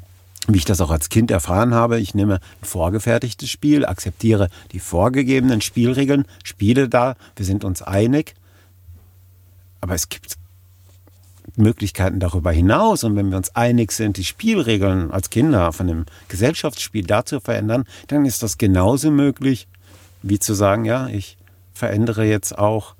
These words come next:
die anderen Rahmenbedingungen. Und wo zwei Menschen sich einig sind und die Bedürfnisse eines Dritten oder von Dritten nicht beeinflussen, da kann man doch auf jeden Fall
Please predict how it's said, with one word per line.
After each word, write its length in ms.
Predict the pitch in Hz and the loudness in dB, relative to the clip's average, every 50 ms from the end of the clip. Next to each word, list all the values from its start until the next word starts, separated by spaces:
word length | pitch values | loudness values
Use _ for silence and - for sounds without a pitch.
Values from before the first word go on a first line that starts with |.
| - - - - _ - - - | -20 -20 -20 -20 _ -20 -14 -10
die 100 | - - | -4 -2
anderen 400 | 135 160 160 123 87 92 92 95 | 0 2 2 0 0 2 0 0
Rahmenbedingungen. 1300 | 90 95 92 90 92 92 90 87 92 95 - - 98 104 98 90 104 95 92 92 90 90 85 82 85 90 | 2 2 2 2 2 2 2 2 0 -2 -6 -4 -4 -2 -2 0 0 0 0 0 0 -2 -2 -4 -6 -6
Und 240 | 90 95 95 90 - - - - _ _ | -4 -4 -4 -4 -6 -10 -20 -20 _ _
wo 80 | - 113 | -16 -10
zwei 480 | - - - - 156 104 127 170 175 147 | -8 -8 -4 0 2 2 2 0 -2 -4
Menschen 380 | 113 117 123 127 - - 120 104 | -4 -4 -4 -4 -6 -8 -8 -8
sich 260 | - 110 - - - | -8 -10 -12 -10 -4
einig 400 | 95 113 147 156 147 127 110 - | -2 0 0 0 -2 -2 -4 -6
sind 440 | - - 107 101 98 98 - - - - _ - - - - - - - - | -10 -10 -8 -6 -8 -8 -10 -12 -20 -20 _ -20 -20 -20 -20 -20 -20 -18 -6
und 240 | - 104 95 95 107 | -2 0 0 2 2
die 280 | 107 101 98 101 98 - - _ - _ _ _ - | 2 2 2 2 0 -4 -12 _ -20 _ _ _ -10
Bedürfnisse 500 | - 104 98 117 120 120 143 135 - 127 | -8 -2 -2 -2 0 0 0 0 0 -2
eines 240 | 120 113 110 98 - | -2 -2 -2 -2 -4
Dritten 560 | - - 131 143 - - 131 117 104 104 101 | -2 -2 -2 -2 -2 -4 -4 -2 -2 -4 -4
oder 220 | - 104 98 98 - | -6 -4 -4 -4 -4
von 240 | - - 120 127 113 | -2 -2 -2 -2 0
Dritten 460 | 104 104 113 104 - 101 98 113 110 - - - - - - - - - - - - - - _ _ _ _ | 2 0 0 0 0 -2 -2 -2 -2 -8 -16 -20 -20 -20 -20 -20 -20 -20 -20 -20 -20 -20 -20 _ _ _ _
nicht 500 | 123 117 107 101 - - - - - - | 2 2 2 2 0 -6 -12 -14 -8 -4
beeinflussen, 800 | 107 95 95 107 135 139 - - 110 107 - - - 107 101 95 | -4 0 2 0 0 0 -2 -2 -4 -4 -4 -4 -4 -4 -4 -2
da 400 | 101 98 92 95 95 98 95 - - - - - - _ _ _ _ _ _ _ _ _ | -2 -2 0 0 -2 -4 -6 -8 -14 -20 -20 -20 -20 _ _ _ _ _ _ _ _ _
kann 200 | - - 95 90 | -8 -6 -4 -2
man 180 | 92 101 107 104 | -2 -2 -2 -2
doch 280 | 104 92 85 - - - - _ _ | -2 -4 -4 -6 -10 -20 -20 _ _
auf 200 | - - - - | -20 -18 -10 -4
jeden 280 | 95 95 104 113 107 98 | 0 0 2 2 0 -2
Fall 480 | - - - 107 98 95 98 101 98 | -4 -4 -2 0 2 2 0 0 -2